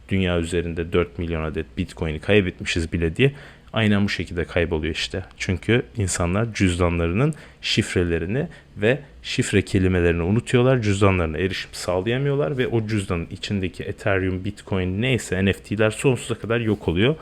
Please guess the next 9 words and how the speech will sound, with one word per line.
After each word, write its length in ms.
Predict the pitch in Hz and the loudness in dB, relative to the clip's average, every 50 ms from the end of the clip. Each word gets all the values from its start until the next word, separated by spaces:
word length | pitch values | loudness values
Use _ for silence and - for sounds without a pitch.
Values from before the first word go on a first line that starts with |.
| - - - - - | -8 -20 -10 -4 0
ve 100 | 110 98 | 2 2
bir 80 | 98 98 | 4 6
daha 140 | 110 120 | 6 6
erişim 340 | 104 95 98 - - - 123 | 6 4 2 0 -2 -4 -6
sağlayamıyoruz 720 | - - - 90 87 80 82 80 78 76 71 76 80 - - | -4 0 2 4 4 4 2 0 -2 -2 -4 -6 -6 -8 -10
arkadaşlar. 540 | - - - - - - - - - - - - | -14 -14 -16 -16 -14 -12 -12 -10 -12 -12 -8 -2
O 100 | - 147 | 2 4
yüzden 340 | 127 98 90 87 107 123 143 143 - - - - - - - | 4 4 4 2 0 -2 -2 -4 -10 -18 -20 -20 -20 -8 -2
oradaki 560 | 139 113 98 87 87 80 - - 127 135 | 0 2 2 2 0 -4 -2 -2 -2 -2